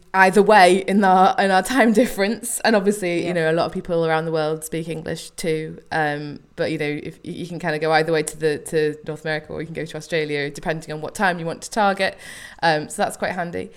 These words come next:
Speaker 1: Um, and I think, you know, one of the things that, that is often the elephant in the room when you're freelancing is price. Um, so Michelle, I wanted to ask you about, like, h-, how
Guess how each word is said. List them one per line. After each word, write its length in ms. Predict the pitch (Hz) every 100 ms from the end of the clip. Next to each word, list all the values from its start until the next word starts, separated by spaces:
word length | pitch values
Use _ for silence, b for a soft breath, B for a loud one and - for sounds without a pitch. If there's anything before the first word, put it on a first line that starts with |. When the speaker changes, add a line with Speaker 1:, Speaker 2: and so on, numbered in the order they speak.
| B B B
Speaker 1:
Um, 580 | - 185 175 175 175 170 - _ _ - _ _ _
and 200 | 240 269
I 40 |
think, 640 | 285 339 339 277 - - - _ _ _ _
you 140 | 294
know, 220 | 247 175 175
one 220 | 214 254
of 100 | 226
the 80 | 233
things 400 | 226 214 202 -
that, 380 | 190 160 - _ _
that 400 | 190 175 147 - - _ _ _ -
is 320 | 196 196 -
often 280 | 196 202 202
the 120 | -
elephant 400 | 220 226 208 196
in 160 | 180 170
the 100 | 165
room 280 | 170 160 160
when 180 | 165
you're 80 | 156
freelancing 600 | - 170 160 - - 151
is 120 | 147 -
price. 640 | - 180 302 - - - B B B B B
Um, 480 | 190 185 180 180 - - _ _ -
so 160 | 262
Michelle, 260 | 262 302 285
I 60 |
wanted 240 | 302 370 302
to 120 | -
ask 240 | 262 -
you 140 | 240 190
about, 480 | 180 170 135 - _
like, 180 | 185 170
h-, 240 | - 202 - _ _ -
how 600 | 233 247 262 262 247